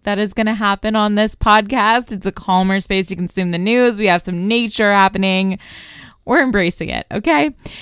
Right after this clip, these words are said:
Anywho, I wanted to issue a reminder real quick that the first Republican primary debate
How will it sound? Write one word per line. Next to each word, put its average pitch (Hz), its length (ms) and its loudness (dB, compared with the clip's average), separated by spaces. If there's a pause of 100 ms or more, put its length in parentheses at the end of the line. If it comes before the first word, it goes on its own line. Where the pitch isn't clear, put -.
(360)
Anywho, 254 600 4
I 202 120 4
wanted 240 240 2
to - 140 -4
issue 262 220 0
a 269 100 2
reminder 190 460 2
real 185 240 2
quick 196 380 -2
that 180 260 2
the 185 140 -2
first 202 640 0
Republican 214 720 0
primary 214 460 4
debate 170 640 -2